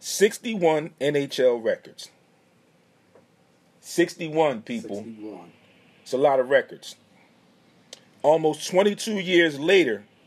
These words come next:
Speaker 1: he still holds sixty of them.
Speaker 2: Right.
Speaker 1: So he has a stake in this argument.
Speaker 2: Mm-hmm.
Speaker 1: Okay? And that includes one he regained during retirement.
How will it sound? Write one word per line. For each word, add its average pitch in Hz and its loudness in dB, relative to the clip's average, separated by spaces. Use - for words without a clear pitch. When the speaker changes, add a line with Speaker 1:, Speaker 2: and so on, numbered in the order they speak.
Speaker 1:
he 127 -4
still 147 0
holds 139 -4
sixty - -10
of - -12
them. - -20
Speaker 2:
Right. 117 -14
Speaker 1:
So 135 -2
he 135 -2
has 185 6
a 190 -6
stake 208 2
in 151 -4
this 147 -4
argument. 107 0
Speaker 2:
Mm-hmm. 113 -10
Speaker 1:
Okay? 104 2
And 110 -6
that 156 6
includes 165 -2
one 160 2
he 151 -6
regained 151 0
during 131 2
retirement. 110 -2